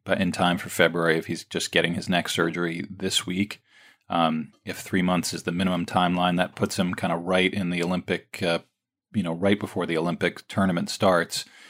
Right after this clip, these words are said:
I can't imagine that Vegas made that trade for him to have him kick off his, uh, season, uh, over in Beijing. So if he's out of the mix, you've obviously got Auston Matthews as your top center. And then it's,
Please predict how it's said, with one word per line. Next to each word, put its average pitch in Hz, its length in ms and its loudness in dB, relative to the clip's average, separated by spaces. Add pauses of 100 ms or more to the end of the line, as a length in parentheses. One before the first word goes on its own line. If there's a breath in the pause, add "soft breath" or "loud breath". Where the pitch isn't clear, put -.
(260 soft breath)
I 101 60 -8
can't 113 220 8
imagine 92 340 4
that 90 120 -2
Vegas 90 540 0
made 92 260 -2
that 90 180 2
trade 85 300 2
for 92 120 0
him 85 240 -2
to 85 240 -2
have 95 240 2
him 87 320 -4 (220)
kick - 200 4
off 90 280 8
his, - 380 4
uh, 85 180 6
season, 87 680 4
uh, 87 180 2
over 92 220 2
in 87 120 -2
Beijing. 87 560 0 (1000 soft breath)
So - 200 8
if 107 100 6
he's 156 160 10
out 120 100 12
of 104 60 6
the 98 60 2
mix, 98 320 6
you've 107 100 6
obviously 98 260 8
got 95 120 8
Auston 85 280 4
Matthews 85 440 2
as 90 120 0
your 92 80 0
top 87 300 4
center. 90 400 2 (920)
And 104 120 10
then 110 100 12
it's, - 280 6